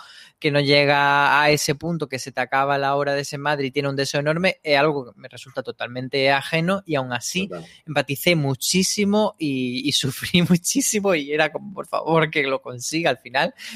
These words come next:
Speaker 1: porque estoy sufriendo mucho". Entonces, me pareció... Eh, un episodio que merecía además esos cincuenta episo-, esos cincuenta minutos
Speaker 2: Ujú.
Speaker 1: de, de metraje para contarlo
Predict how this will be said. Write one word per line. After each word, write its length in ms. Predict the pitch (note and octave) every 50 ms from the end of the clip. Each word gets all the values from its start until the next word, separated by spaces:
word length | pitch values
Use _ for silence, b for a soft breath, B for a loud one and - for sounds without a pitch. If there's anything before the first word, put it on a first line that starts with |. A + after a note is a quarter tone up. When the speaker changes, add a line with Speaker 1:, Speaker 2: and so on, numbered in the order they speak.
| G3+ F3 -
Speaker 1:
porque 220 | D#3 D3+ - D3
estoy 180 | C3 - C#3+ C3+
sufriendo 480 | - D#3 D3 D#3 D#3+ D#3+ C#3+ C3+ A#2+ A#2
mucho". 420 | B2 C#3+ D3+ - - - A#2+ A2+ B B B B E3 D#3+ -
Entonces, 720 | E3 E3 D3 C#3 D3+ D#3 D3+ D3+ - F3 E3+ E3+ F3+ - -
me 240 | D3+ C#3+ C#3+ C3+ B2+
pareció... 800 | C#3 C3 C3+ - - D3 C#3+ D3 D3+ D3+ D3+ D3+ D3+ G#2+ F#2+ -
Eh, 540 | C#3+ C#3+ C3+ C3 B2+ B2 B2 B2+ A2+ - - _ _ _
un 160 | D#3 D3 C3+
episodio 420 | C3 C3 C#3 B2+ - D#3 D#3+ D#3 -
que 100 | - C3+
merecía 580 | A#2+ B2+ A#2+ B2 - - - D#3+ D#3+ D#3 C#3+
además 280 | C3+ C3+ C3+ C#3 C#3+ C3+
esos 240 | B2 - C3+ C3+ -
cincuenta 520 | C#3+ C3 C3 - D3 D3 C#3+ C3+ - C#3+
episo-, 460 | C3 C3 B2+ A#2+ - - C#3+ C#3+ C#3+ -
esos 280 | D3+ - - C3+ B2+
cincuenta 320 | - C3+ B2 C#3 C3 C3+ C#3
minutos 440 | C3+ C#3 C3+ D3 D3+ C#3+ C#3+ C#3+ B2+
Speaker 2:
Ujú. 80 | A2 C3+
Speaker 1:
de, 260 | C3+ C3+ C3+ C3+ C3+
de 300 | C#3 C#3+ C3+ C#3 C#3+ C#3+
metraje 600 | C3+ C#3 C3 - C#3 C#3+ D3+ D3+ - - D3 C3+ -
para 200 | C3+ C3 C3+ C3+
contarlo 600 | C3+ C3+ C3+ C3 - C#3+ D#3 E3 F3+ G#3+ -